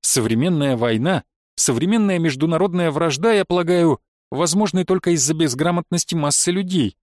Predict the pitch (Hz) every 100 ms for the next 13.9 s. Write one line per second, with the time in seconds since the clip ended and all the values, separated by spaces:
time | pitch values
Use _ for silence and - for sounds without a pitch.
0 | _ _ - 143 127 - 160 - 220 233
1 | 123 92 - _ 156 165 151 - 156 170
2 | 165 - 156 139 143 180 160 - 156 143
3 | 147 214 156 151 123 151 156 131 143 147
4 | 180 170 147 135 - 139 - 147 156 175
5 | 170 117 95 80 - _ _ _ _ _
6 | _ _ _ - 185 233 190 139 120 160
7 | 180 131 135 160 131 - 123 170 123 123
8 | 147 151 127 107 113 127 180 143 127 -
9 | 151 175 135 113 98 - _ _ - 160
10 | 170 202 240 185 160 127 107 123 190 135
11 | 139 113 131 190 190 151 160 143 139 123
12 | 127 - 165 185 151 120 135 170 175 117
13 | 123 156 139 - 160 170 123 107